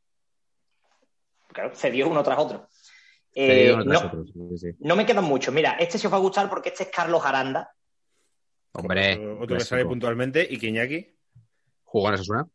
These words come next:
Speaker 1: <laughs> Jugó en Osasuna y sabéis, bueno, sabéis que lo detuvieron en marzo, ¿verdad?
Speaker 3: Sí, sí, sí, claro, claro.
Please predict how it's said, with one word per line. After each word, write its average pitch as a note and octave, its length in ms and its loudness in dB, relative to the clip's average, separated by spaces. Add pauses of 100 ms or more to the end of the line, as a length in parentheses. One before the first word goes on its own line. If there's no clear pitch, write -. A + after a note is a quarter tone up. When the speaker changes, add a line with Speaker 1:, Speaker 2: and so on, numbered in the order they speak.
(140)
Speaker 1:
<laughs> - 540 -12
Jugó A2+ 260 -6
en A2 60 -8
Osasuna E3+ 580 -2
y D3+ 180 -2
sabéis, C3+ 420 0
bueno, D3+ 280 -2
sabéis B2 280 -6
que D3+ 60 -2
lo D3+ 80 2
detuvieron C#3 380 0
en C3+ 80 0
marzo, D#3 320 0
¿verdad? A2+ 280 -6 (240)
Speaker 3:
Sí, A#2 200 -14 (120)
sí, G#2 160 -10
sí, F#2 180 -14
claro, D#2+ 220 -12
claro. E2+ 280 -16